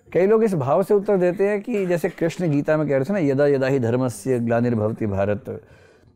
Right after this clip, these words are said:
इस देश की समस्याओं का अंत करने के लिए मैं अवतरित हुआ हूँ, इसी में आईएएस बनना चाहता हूँ। तो ये भाव मत लाइएगा कि कृष्ण के बाद दसवें अवतार आप ही हैं। मतलब अपनी सीमाओं में रहना है।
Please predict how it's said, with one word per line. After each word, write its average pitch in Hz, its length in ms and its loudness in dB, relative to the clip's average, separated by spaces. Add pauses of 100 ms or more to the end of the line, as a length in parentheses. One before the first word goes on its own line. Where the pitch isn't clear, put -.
(280)
इस 127 100 2
देश 117 280 0
की 127 100 -2
समस्याओं 123 600 -4
का 113 120 -4
अंत 110 160 -2
करने 107 300 -4
के 107 80 -6
लिए 104 100 0
मैं 98 240 -4
अवतरित 101 500 -4
हुआ 87 140 -8
हूँ, 117 220 -10 (540)
इसी 110 200 -4
में 104 120 -2
आईएएस 98 220 -2
बनना 90 240 -6
चाहता 87 340 -14
हूँ। 92 140 -16 (1040)
तो 180 80 2
ये 170 240 4
भाव 196 220 2
मत 214 180 0
लाइएगा 170 440 2
कि 160 160 -4
कृष्ण 139 340 -4
के 139 80 -2
बाद 131 180 0
दसवें 127 320 -2
अवतार 113 260 0
आप 107 200 -2
ही 104 80 -4
हैं। 82 220 -10 (1600)
मतलब - 200 -8 (240)
अपनी 160 200 -4
सीमाओं 196 380 -2
में 123 100 -2
रहना 80 240 -8
है। - 220 -18